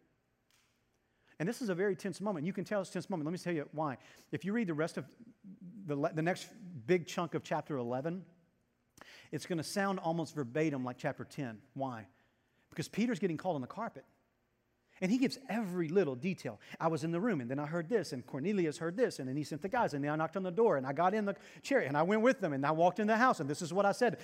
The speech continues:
This is what the Spirit did." And he's going through every little detail because this is groundbreaking for everyone hearing it. The Church of Jesus Christ will never be the same again. By the way, listen, by the way, in, in the room,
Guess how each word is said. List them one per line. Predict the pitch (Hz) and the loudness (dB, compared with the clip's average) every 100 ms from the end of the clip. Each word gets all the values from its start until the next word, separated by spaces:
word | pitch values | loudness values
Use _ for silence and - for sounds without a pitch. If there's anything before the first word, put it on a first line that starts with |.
| - | -8
This | 156 156 | -2 -2
is | 165 | 0
what | 185 196 | -2 0
the | |
Spirit | 196 - 214 208 | -2 2 4 4
did." | 247 208 | 6 4
And | 151 - - | 2 -6 0
he's | 202 139 | 2 4
going | 202 | 2
through | 185 165 - | 2 -2 2
every | 220 262 240 247 | 4 4 2 2
little | 226 226 220 202 | 6 8 6 2
detail | 131 190 208 - 180 | 2 2 2 0 0
because | 151 - 165 | 0 0 2
this | 151 185 | 2 2
is | 180 120 - _ _ _ _ _ _ 170 | 0 -2 -10 _ _ _ _ _ _ -8
groundbreaking | 165 214 240 262 233 160 143 131 139 123 131 _ _ _ _ _ _ _ _ _ _ _ - | 0 4 6 6 4 2 0 -2 -6 -8 -10 _ _ _ _ _ _ _ _ _ _ _ -12
for | - 190 | -10 0
everyone | 185 190 185 165 | 0 2 0 0
hearing | 151 151 143 | -2 -2 -2
it. | 113 - _ _ _ _ _ _ _ _ _ _ | -6 -12 _ _ _ _ _ _ _ _ _ _
The | 151 | -6
Church | - 226 226 | 4 4 4
of | |
Jesus | 165 196 175 | 0 0 -2
Christ | - 196 175 175 | -2 0 0 0
will | |
never | 147 156 185 202 175 165 | -2 0 2 2 2 0
be | 175 | 0
the | 156 | -2
same | - 165 | -2 -2
again. | 151 147 | 0 -2
By | 135 202 190 | 0 0 0
the | 160 | 0
way, | 202 175 139 160 - - _ _ _ _ _ 220 | 2 4 2 -2 -10 -20 _ _ _ _ _ -8
listen, | 202 151 | -4 2
by | 180 | 2
the | 180 | 4
way, | 196 170 | 2 2
in, | 202 | -2
in | 202 | 0
the | 185 | 0
room, | 190 196 151 | 2 2 0